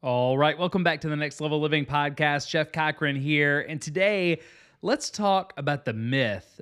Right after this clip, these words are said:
of being well-rounded. The myth of being <laughs> well-rounded. Now, I don't know about you, but especially as a young leader, I had this idea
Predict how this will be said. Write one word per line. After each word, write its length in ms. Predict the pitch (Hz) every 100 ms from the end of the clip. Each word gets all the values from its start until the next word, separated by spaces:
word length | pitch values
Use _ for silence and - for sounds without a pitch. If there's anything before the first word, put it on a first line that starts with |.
| -
of 280 | 131 107 98
being 360 | 117 107 104
well-rounded. 840 | 95 104 101 95 92 95 90 80 69 - _ _ _ _
The 140 | 160
myth 680 | 139 120 135 170 214 226 - -
of 260 | 127 107 98
being 320 | 120 135 151
<laughs> 0 |
well-rounded. 800 | 151 151 151 147 156 151 123 110
Now, 200 | 135 131 - _ _ _ -
I 120 | 202
don't 100 | 202
know 140 | 208
about 300 | 202 175 160
you, 420 | 143 147 160 143
but 180 | 127 135
especially 600 | 135 - 165 175 185 170
as 280 | - 135 131 -
a 140 | 131
young 760 | 131 120 123 135 139 135 87 107
leader, 440 | 120 120 98 101
I 180 | 90 139
had 440 | 147 139 143 139 120
this 260 | 127 123 -
idea 840 | 143 160 151 117 143 170 113 73